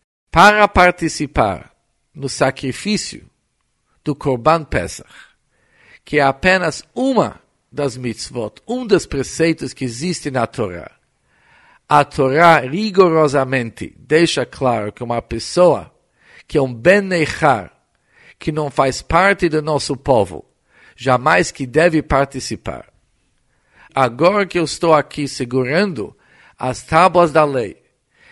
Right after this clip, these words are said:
representando a Torá inteira, e por outro lado, o povo inteiro caiu na idolatria, eles não merecem que eu entregue a Torá e as tábuas da lei para eles.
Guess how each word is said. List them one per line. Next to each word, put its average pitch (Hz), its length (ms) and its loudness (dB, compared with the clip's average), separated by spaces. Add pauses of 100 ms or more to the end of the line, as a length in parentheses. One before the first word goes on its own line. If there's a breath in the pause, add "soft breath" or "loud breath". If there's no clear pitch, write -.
representando 143 1080 0
a 139 100 4
Torá 143 560 0
inteira, 175 640 0 (960 soft breath)
e 143 140 0
por 143 220 2
outro 170 400 2
lado, 113 400 0
o 113 120 -2
povo 185 460 2
inteiro 139 760 -2
caiu 147 540 0 (220)
na 160 280 2
idolatria, 123 840 -2 (1120)
eles 170 380 2
não 180 240 2
merecem 156 720 2 (480)
que 156 120 -2
eu 147 180 2
entregue 143 840 -2
a 135 140 -2
Torá 131 640 0
e 123 100 -8
as 113 160 -6
tábuas 127 440 0
da 113 120 -4
lei 123 320 -2
para 110 440 -4
eles. - 600 -20